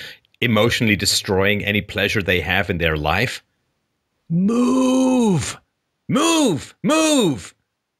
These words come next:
You know, everyone from North America, except the people who are here already, came from Europe, and the people who are here already came from Europe,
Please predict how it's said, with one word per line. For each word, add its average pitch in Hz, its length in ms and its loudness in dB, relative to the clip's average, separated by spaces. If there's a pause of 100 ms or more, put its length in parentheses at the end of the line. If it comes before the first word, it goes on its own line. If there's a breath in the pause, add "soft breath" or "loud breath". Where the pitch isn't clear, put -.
(280)
You 180 100 0
know, 226 120 2
everyone 240 400 0
from 214 140 -2
North 226 220 0
America, 208 640 0
except - 340 -2
the - 80 -10
people 165 240 0
who 151 120 2
are 151 40 2
here 156 240 2
already, 170 460 0 (400)
came 131 220 0
from 147 160 0
Europe, 175 260 0
and 82 100 -6
the 76 40 -8
people 95 240 -4
who 104 100 0
are 98 140 4
here 123 180 2
already 151 300 0
came 110 260 -2
from 113 100 -6
Europe, 143 320 0